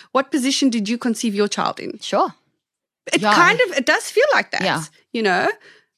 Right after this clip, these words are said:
Speaker 1: So, um,
Speaker 2: What would be the right thing? Like, if people had to see you and your wife with your babies, is it a place for questioning, or is it, is it a shut up and continue shopping?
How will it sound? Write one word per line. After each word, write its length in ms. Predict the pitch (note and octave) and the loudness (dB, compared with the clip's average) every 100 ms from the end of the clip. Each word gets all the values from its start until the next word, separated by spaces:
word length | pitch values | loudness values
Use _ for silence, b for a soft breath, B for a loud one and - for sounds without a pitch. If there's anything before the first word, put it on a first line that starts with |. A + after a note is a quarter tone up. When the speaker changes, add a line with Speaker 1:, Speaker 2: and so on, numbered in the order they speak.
| _ _ _ _ | _ _ _ _
Speaker 1:
So, 840 | - - A#3+ A3+ A3 A3 G#3+ G3 - | -14 -4 0 2 0 0 -2 -2 -4
um, 640 | A3 G#3+ G#3+ G#3 G#3 A3 | -4 -2 -4 -4 -6 -2
Speaker 2:
What 180 | - E4 | 0 4
would 100 | A4+ | 4
be 100 | F#4 | 4
the 140 | C#4+ A#3 | 4 4
right 260 | G#3+ A3 - | 4 2 -4
thing? 340 | E3 D3+ D#3 | -4 -6 -8
Like, 160 | F#3 G#3 | -8 -4
if 160 | G#3 | -6
people 340 | - B3+ E4 E4 | -2 -2 0 -2
had 180 | C#4 - | -2 -4
to 80 | |
see 260 | A3 - G#3+ F3+ | -4 -2 -2 -2
you 280 | F3+ F#3 F3 - | -4 -2 -2 -4
and 140 | E3+ | -6
your 100 | E3+ | -2
wife 400 | D#3 C#3 D3 - - | -2 -2 -4 -14 -10
with 200 | E3 - | -8 -6
your 60 | F3 | -4
babies, 600 | D3+ D3 C#3+ F#3+ - - b b b b b _ _ _ _ _ | -4 -4 -6 -6 -8 -14 b b b b b _ _ _ _ _
is 120 | - C#4 | -4 -2
it 60 | |
a 20 | D#4+ - | -2 -2
place 200 | C4+ C#4 | -4 -4
for 80 | |
questioning, 640 | B3+ B3+ - C#4 D4+ E4+ D#4+ - | -6 -6 -4 -2 -2 -4 -10 -4
or 140 | G#3+ | -2
is 180 | - A3+ | 0 0
it, 260 | A3 - - - F3+ - | -2 -4 -12 -10 -12 -2
is 180 | C4 B3+ | 0 4
it 80 | A#3+ | 2
a 80 | |
shut 220 | A3+ F#3 F#3 | 2 2 0
up 140 | F#3 | 0
and 300 | F3 D#3+ D3+ | -2 -2 -4
continue 380 | - E3+ F#3 E3 | -6 -4 -4 -4
shopping? 420 | - E3 C#3+ | -4 -6 -8